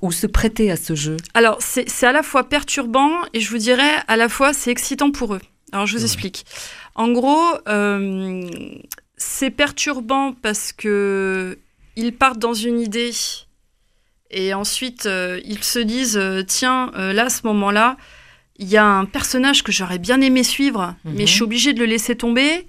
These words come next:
Speaker 2: parce que, euh, dans la trame, euh, dans
Speaker 1: Ça va
Speaker 2: laquelle
Speaker 1: pas
Speaker 2: je
Speaker 1: coller.
Speaker 2: suis, ça va pas coller. »
Speaker 1: Ouais, ouais.
Speaker 2: Donc, euh, là, ils se disent, euh, à partir de là, « Bah, tiens, lui, j'ai envie d'aller le suivre, j'ai envie d'emmener le lecteur avec lui,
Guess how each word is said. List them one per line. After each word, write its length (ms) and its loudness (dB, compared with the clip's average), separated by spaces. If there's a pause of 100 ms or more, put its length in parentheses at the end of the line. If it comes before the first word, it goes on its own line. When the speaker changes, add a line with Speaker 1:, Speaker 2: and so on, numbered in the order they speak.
(520)
Speaker 2:
parce 240 2
que, 120 -6
euh, 440 2
dans 180 2
la 140 4
trame, 380 0
euh, 240 0
dans 100 2
Speaker 1:
Ça 60 2
va 100 4
Speaker 2:
laquelle 160 2
Speaker 1:
pas 60 0
Speaker 2:
je 100 0
Speaker 1:
coller. 100 0
Speaker 2:
suis, 220 -2
ça 220 0
va 120 4
pas 120 0
coller. » 260 -6
Speaker 1:
Ouais, 60 -14
ouais. 80 -14 (540)
Speaker 2:
Donc, 360 -2
euh, 340 4
là, 200 2
ils 180 -2
se 140 -4
disent, 360 -2
euh, 400 0
à 80 -2
partir 340 -2
de 100 -2
là, « 140 0
Bah, 120 -2
tiens, 240 0
lui, 180 2
j'ai 140 4
envie 160 2
d'aller 220 4
le 80 -4
suivre, 520 -2 (320)
j'ai 140 2
envie 140 4 (260)
d'emmener 260 2
le 60 2
lecteur 340 2
avec 300 2
lui, 260 0